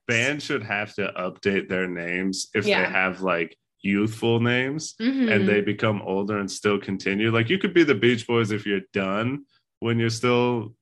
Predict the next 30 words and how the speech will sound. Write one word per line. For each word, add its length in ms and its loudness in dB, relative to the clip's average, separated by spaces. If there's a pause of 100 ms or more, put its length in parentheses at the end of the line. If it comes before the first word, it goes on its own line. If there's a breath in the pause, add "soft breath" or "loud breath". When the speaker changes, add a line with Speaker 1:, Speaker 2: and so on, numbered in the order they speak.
(120)
Speaker 1:
they 140 4
weren't 220 2
even 240 -4
boys 300 0
when 140 0
they 80 2
started. 440 -2 (280)
They 80 2
were 160 4
Speaker 2:
No. 80 6
Speaker 1:
already 280 4
beach 340 -4
men. 340 -4
So 200 -6
for, 420 2
that's 320 0
weird. 280 -4 (240)
Speaker 2:
Yeah. 280 -2 (380)
Speaker 1:
But 100 2
yeah, 340 4
you 120 2
should 200 0
have 180 0
to, 220 0
you 140 -4
should 160 -2
have 160 -2
to 80 -12
update. 460 -6 (340)
Like, 140 -2